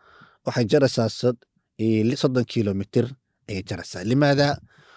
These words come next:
Waxay wadaa oo ay soo qaadaa wasankeeda,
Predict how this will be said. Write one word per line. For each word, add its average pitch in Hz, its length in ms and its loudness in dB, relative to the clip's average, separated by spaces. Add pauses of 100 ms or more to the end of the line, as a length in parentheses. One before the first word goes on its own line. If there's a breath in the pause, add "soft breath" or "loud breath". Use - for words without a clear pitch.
(140 soft breath)
Waxay 131 320 2
wadaa 104 540 2
oo 104 120 0
ay 101 60 2
soo 135 300 4
qaadaa 98 500 -2
wasankeeda, 131 720 2